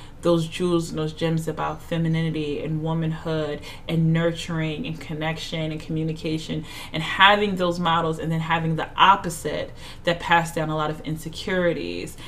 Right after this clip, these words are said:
and triggers and wounds and, um, just not the best examples of how to be emotionally present or emotionally available. Having those two dynamics really helped me to understand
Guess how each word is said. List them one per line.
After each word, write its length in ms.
and 180
triggers 540
and 320
wounds 720
and, 520
um, 480
just 360
not 440
the 80
best 560
examples 800
of 480
how 200
to 80
be 120
emotionally 440
present 400
or 60
emotionally 400
available. 640
Having 400
those 200
two 220
dynamics 520
really 280
helped 260
me 140
to 180
understand 720